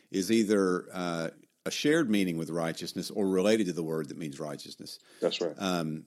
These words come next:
Speaker 1: and it seems to me that the role of the church should be, uh, the role of God's people should be in culture to point out where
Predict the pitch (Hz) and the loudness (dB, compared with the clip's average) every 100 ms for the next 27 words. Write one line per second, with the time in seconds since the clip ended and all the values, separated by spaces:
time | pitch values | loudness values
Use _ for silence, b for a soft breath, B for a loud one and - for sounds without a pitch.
0 | - 107 101 - 220 233 117 120 127 95 | -2 -2 0 2 2 0 2 4 4 4
1 | 92 90 98 113 147 135 85 - - 123 | 2 0 2 6 6 4 -2 -8 -4 -2
2 | 113 - - 87 69 78 71 78 - _ | -2 -6 -8 -8 -6 -6 -6 -8 -12 _
3 | _ _ 82 82 82 - 92 110 123 110 | _ _ -10 -8 -6 -6 2 4 4 2
4 | 95 87 - 117 113 85 98 73 82 78 | 0 0 -2 -2 -2 -4 -6 -4 -4 -4
5 | 78 80 - 95 80 - - 214 220 98 | -4 -8 -6 -6 -6 -12 0 0 0 -4
6 | 67 73 _ _ _ - _ - 127 123 | -6 -8 _ _ _ -20 _ 0 2 2
7 | - - 147 139 - - 139 185 - 92 | -2 0 2 2 -2 -4 0 0 -2 -4
8 | 92 90 82 82 90 | 2 2 2 0 -4